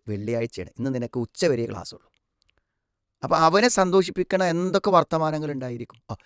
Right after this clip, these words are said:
ഇന്ന് നിന്നെ കൊ-, പിന്നെ സ്കൂളിൽ, ആ,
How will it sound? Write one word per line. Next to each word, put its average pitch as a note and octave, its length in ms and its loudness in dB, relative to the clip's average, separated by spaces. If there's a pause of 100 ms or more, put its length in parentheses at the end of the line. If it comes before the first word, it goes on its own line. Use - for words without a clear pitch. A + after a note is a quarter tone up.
(300)
ഇന്ന് F3 220 0
നിന്നെ C#3+ 260 -2
കൊ-, A#2 460 -8
പിന്നെ A2+ 280 -6 (240)
സ്കൂളിൽ, C#3 480 2 (380)
ആ, A2+ 120 -6